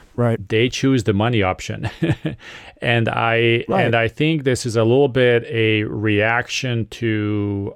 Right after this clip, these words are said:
Speaker 2: the economy and, and what is happening. And, you know, the networks
Speaker 1: Yeah.
Speaker 2: are, are, are not making as much money, so they're not able to, you know, provide as much revenue.
Speaker 1: Mm-hmm.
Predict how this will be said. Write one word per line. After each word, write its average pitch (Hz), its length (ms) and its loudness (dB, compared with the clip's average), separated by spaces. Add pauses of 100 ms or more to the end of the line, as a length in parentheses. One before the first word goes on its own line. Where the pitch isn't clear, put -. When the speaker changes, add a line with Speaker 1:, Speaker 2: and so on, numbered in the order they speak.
(120)
Speaker 2:
the 107 400 -6
economy 113 560 -2
and, 95 240 -6
and 101 160 -4
what 101 180 0
is 95 140 -6
happening. 107 580 -4
And, 98 720 -6
you 117 120 -2
know, 104 120 0
the 98 100 -2
networks 117 600 0
Speaker 1:
Yeah. 104 60 0
Speaker 2:
are, 98 200 -2
are, 101 320 -4
are 98 320 0
not 101 360 -2
making 104 300 -4
as 90 140 -6
much 98 260 -6
money, 120 300 0
so - 120 -10
they're 95 140 -6
not 98 220 -4
able 95 240 -6
to, 95 340 -8
you 104 80 -6
know, 92 100 -6
provide 98 480 -2
as 107 140 -6
much 117 240 -2
revenue. 123 540 -2 (320)
Speaker 1:
Mm-hmm. 117 240 2